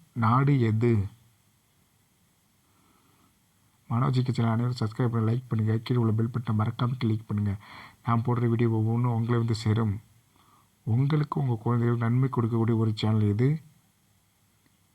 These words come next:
விடை ஜப்பான். இந்தியாவில்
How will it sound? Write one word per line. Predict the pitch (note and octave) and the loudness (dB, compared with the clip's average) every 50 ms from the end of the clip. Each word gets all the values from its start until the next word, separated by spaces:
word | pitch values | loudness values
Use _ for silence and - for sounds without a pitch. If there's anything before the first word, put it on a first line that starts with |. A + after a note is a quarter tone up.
| _ _ _ | _ _ _
விடை | - A2+ A2+ A#2+ B2 C#3 D3 D#3 D#3+ E3+ F3+ - - _ _ _ _ _ _ _ _ _ _ _ _ _ _ _ _ | -2 0 2 2 2 2 2 2 0 -2 -6 -12 -20 _ _ _ _ _ _ _ _ _ _ _ _ _ _ _ _
ஜப்பான். | - A#2 A#2+ A#2+ A2 G#2+ - - - - C3 C3 C3 B2+ A2+ G2+ G2+ G#2 - - _ _ _ _ _ _ _ _ _ _ _ _ _ _ _ _ _ _ _ _ _ _ _ _ _ _ _ _ _ _ _ _ _ _ _ _ _ _ _ _ _ _ _ _ _ - _ _ _ _ _ _ _ _ _ _ _ _ _ _ _ _ _ _ _ _ _ - - - _ _ _ _ _ _ | -6 -4 -2 -2 -2 -4 -6 -12 -6 -2 0 2 2 2 2 0 -2 -4 -10 -18 _ _ _ _ _ _ _ _ _ _ _ _ _ _ _ _ _ _ _ _ _ _ _ _ _ _ _ _ _ _ _ _ _ _ _ _ _ _ _ _ _ _ _ _ _ -20 _ _ _ _ _ _ _ _ _ _ _ _ _ _ _ _ _ _ _ _ _ -20 -20 -20 _ _ _ _ _ _
இந்தியாவில் | - B2+ B2 C#3 C#3+ C#3 D#3+ D3 C3+ B2+ B2+ C3 C#3+ D3+ D#3+ E3+ - | 2 4 4 6 6 6 4 4 2 2 2 4 4 4 2 0 -2